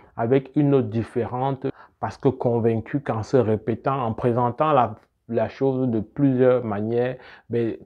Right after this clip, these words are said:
tout le monde finit par trouver, euh, son compte dans ses explications.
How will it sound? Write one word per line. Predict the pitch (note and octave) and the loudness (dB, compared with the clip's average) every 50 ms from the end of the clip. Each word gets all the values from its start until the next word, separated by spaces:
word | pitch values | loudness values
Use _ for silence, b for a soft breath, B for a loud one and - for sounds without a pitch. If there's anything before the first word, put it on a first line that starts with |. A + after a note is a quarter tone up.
| - | 0
tout | - D#3 | 2 2
le | C#3 | 4
monde | C#3 C3+ C3+ C#3+ C#3 C3+ | 4 4 2 2 0 -2
finit | - - A#2 A#2+ B2 B2 | -4 -4 -2 -2 -2 -2
par | - A#2+ G#2+ G#2 | -2 -4 -6 -6
trouver, | - - - A2 G#2+ G2+ A2+ A#2 B2 B2 B2 A#2+ - - | -8 -10 -8 -8 -6 -4 -2 -2 -2 -2 -4 -8 -8 -6
euh, | G#2+ G#2 G2 F#2 F2+ - - | -4 -4 -4 -4 -8 -10 -14
son | - - - - A2 G2+ G#2 | -16 -16 -12 -8 -6 -6 -6
compte | - - A#2+ A#2 A#2 A2+ - - | -4 -2 -2 -2 -2 -4 -6 -6
dans | B2+ B2 A#2+ A#2 A2 G2+ G#2+ G#2+ A2 G#2+ A#2 A#2+ | -4 -2 -2 -2 -2 -4 -4 -4 -4 -6 -8 -10
ses | - - C3 A#2 G#2+ G#2+ | -6 -4 -2 -2 -2 -2
explications. | G2+ - - - G2+ - - G2+ G2 - - - A2+ G2 | -6 -8 -10 -14 -10 -8 -8 -8 -8 -8 -12 -12 -12 -12